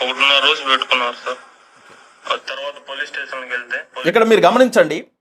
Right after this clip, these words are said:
Speaker 2: అది డిస్‌ప్లే చేసి చూపించడానికి మన దగ్గర స్క్రీన్ లేదు, లేదా డైరెక్ట్గా పెడితే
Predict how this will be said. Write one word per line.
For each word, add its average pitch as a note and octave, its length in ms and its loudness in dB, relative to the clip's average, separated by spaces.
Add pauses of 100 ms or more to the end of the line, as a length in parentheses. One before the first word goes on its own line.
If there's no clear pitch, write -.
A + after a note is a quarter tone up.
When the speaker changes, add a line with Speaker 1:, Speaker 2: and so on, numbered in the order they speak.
(580)
Speaker 2:
అది F3+ 160 2
డిస్‌ప్లే A#3 440 2
చేసి A3 300 4
చూపించడానికి F#3+ 880 0 (180)
మన D3 100 2
దగ్గర D#3+ 180 2
స్క్రీన్ E3 360 -2
లేదు, D#3 320 4
లేదా F3 180 8
డైరెక్ట్గా F#3+ 540 6
పెడితే D#3+ 480 4